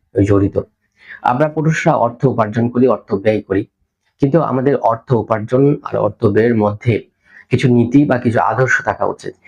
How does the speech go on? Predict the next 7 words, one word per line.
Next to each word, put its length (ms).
আজকের 320
ভিডিওতে 440
আমি 280
রাসূল 340
সাল্লাল্লাহু 460
আলাইহি 320
ওয়াসাল্লাম 460